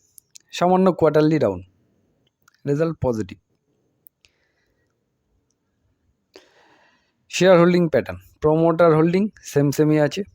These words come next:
এফআইস হোল্ডিং সেল করেছে, ডিআইস বাই করেছে এবং পাবলিক, আহ, সামান্য পরিমাণে পাবলিকও বাই করেছে, ম্যাক্সিমাম হোল্ডিং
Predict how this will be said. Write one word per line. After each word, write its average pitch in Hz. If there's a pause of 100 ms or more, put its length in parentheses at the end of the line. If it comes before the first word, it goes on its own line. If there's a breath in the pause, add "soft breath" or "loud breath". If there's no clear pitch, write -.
(440)
এফআইস 156
হোল্ডিং 127 (120)
সেল 139
করেছে, 151 (140)
ডিআইস 131 (120)
বাই 127 (100)
করেছে 143 (460)
এবং 156 (160)
পাবলিক, 151
আহ, 127 (160)
সামান্য 156 (120)
পরিমাণে 165 (100)
পাবলিকও 143
বাই 127
করেছে, 101 (100)
ম্যাক্সিমাম 170
হোল্ডিং 185